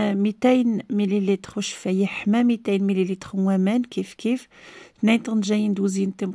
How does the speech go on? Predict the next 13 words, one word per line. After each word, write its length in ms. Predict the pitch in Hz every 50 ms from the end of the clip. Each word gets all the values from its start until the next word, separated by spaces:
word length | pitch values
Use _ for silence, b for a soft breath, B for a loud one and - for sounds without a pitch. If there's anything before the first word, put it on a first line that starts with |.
| - -
قرانين 380 | - 196 190 190 196 196 185
الخميرة، 800 | 185 - - - 190 185 180 180 185 185 185 202 220 233 233 - - _
شوت 300 | - - 220 202 - 196
نجمرح 760 | 196 196 190 185 190 202 196 190 202 208 254 233 - - -
خمسين 640 | - - - - 214 208 - - 247 247 247 294 - -
مليلتر 840 | 208 214 214 202 214 214 202 208 214 208 208 - - - - - -
نزشت، 680 | 202 196 190 180 180 180 202 240 254 - - - - B B B B B B B B B B B
اثنين 180 | - 233 247
طن 120 | 240 240 226
جايين 220 | 202 214 220 214
تم 120 | - 214 190
قرانين 400 | - - 214 214 208 214 208 214
السكر. 540 | 196 - - - - - - - 170 165